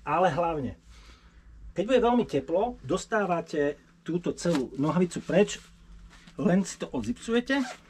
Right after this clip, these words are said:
Lenže ten zips je krytý. Je to kryté aj z vnútornej strany, čiže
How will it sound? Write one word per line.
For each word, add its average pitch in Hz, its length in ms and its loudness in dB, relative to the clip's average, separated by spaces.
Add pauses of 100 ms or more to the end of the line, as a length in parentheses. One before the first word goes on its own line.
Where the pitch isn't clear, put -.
(1080)
Lenže 185 240 6
ten 175 240 2
zips 131 480 -2 (160)
je 160 160 2
krytý. 180 480 0 (720)
Je 143 140 0
to - 100 -8
kryté 202 240 6
aj 175 140 4
z - 20 0
vnútornej 180 400 4
strany, 151 400 0
čiže 135 400 -4